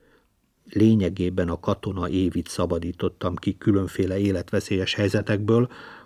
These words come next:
úgy, mint oroszlán, rabló, nyolcadikosok.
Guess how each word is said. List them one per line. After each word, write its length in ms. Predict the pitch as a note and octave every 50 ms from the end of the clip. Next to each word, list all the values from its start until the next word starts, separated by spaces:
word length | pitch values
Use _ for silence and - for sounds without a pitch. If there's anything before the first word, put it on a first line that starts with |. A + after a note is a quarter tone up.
| _ _ _ _ _ _ _ -
úgy, 200 | - F#2+ E2+ F#2
mint 380 | F#2+ F#2 F2+ F2+ - - - -
oroszlán, 800 | - A2 G#2 G#2 G2 - - - - G#2 F#2+ F#2+ G2 G2+ A2 G#2 - -
rabló, 760 | - F#2+ F#2+ F#2 F#2 G2 G2+ G2+ G2 G2 G2+ G#2 G#2+ - - -
nyolcadikosok. 1040 | - F#2 F2 E2+ E2+ - - G2+ F2+ F#2+ F#2 - G#2+ G2 - - B2+ B2+ - -